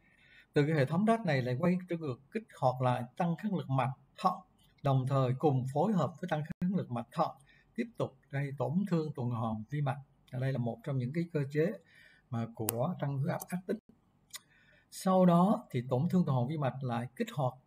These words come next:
ngược trở lại suy giảm, suy giảm cơ chế tự điều hòa và cùng phối hợp với cơ chế suy giảm cơ chế tự điều hòa để đưa đến tổn thương cơ quan đích. À, như vậy thì chúng ta sẽ thấy là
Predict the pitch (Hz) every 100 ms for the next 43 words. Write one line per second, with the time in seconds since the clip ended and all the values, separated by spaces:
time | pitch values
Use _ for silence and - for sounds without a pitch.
0 | _ - 139 139 175 165 131 127 - 180
1 | 160 123 170 180 - - - 185 139 127
2 | 175 175 175 185 170 170 135 131 123 135
3 | 135 131 139 - _ _ _ 127 127 127
4 | 131 127 175 214 156 - 175 170 - 156
5 | 165 165 165 131 120 143 - _ _ _
6 | _ 156 151 160 180 143 143 135 131 131
7 | 127 - - _ - 139 147 151 185 110
8 | 123 147 147 135 135 127 120 170 _ _
9 | - 139 139 135 - - - - _ _
10 | - 185 127 117 131 117 165 185 160 139
11 | 123 131 170 185 123